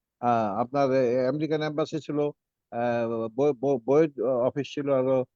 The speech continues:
প্রেস ক্লাবের উল্টো পাশে। ওইখানে ইয়ে মারা গেল, আপনার নামটা ভুলে গেলাম, বরকত বোধ হয়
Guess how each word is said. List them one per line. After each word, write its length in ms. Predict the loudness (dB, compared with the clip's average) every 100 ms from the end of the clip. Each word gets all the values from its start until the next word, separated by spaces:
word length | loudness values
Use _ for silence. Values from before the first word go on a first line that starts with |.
| _ -2
প্রেস 240 | -2 0
ক্লাবের 280 | 2 4 4
উল্টো 240 | 2 0
পাশে। 300 | -4 -6 -14 -18 _ _ _ _ _
ওইখানে 320 | -4 -2 0
ইয়ে 180 | 2 4
মারা 260 | 4 2 0
গেল, 220 | -2 -8 -18 _ _ _ _
আপনার 480 | -8 -8 -2 2 2
নামটা 460 | 2 -2 -4 -4 -2
ভুলে 220 | 0 0
গেলাম, 200 | 0 0
বরকত 340 | 0 0 0
বোধ 220 | -2 -4
হয় 60 | -6